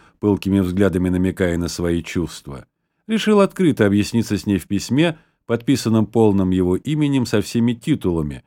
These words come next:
которые передал ей при посредстве кучера, возившего её с подругами на прогулку.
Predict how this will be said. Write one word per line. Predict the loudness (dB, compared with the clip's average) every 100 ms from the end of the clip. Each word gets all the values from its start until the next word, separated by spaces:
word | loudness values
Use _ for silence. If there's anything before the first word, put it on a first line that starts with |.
| _ _ _
которые | -4 2 2 4
передал | 4 4 4 4
ей | 4
при | 2
посредстве | 0 0 0 -2 0 -4
кучера, | -2 -2 -2 -2 -6 -8 -14 _ -4
возившего | 0 4 2 2 0 2
её | 2 0
с | -2
подругами | -6 -4 -2 -2 0 0
на | -2
прогулку. | -2 -4 -4 -6 -8 -12 _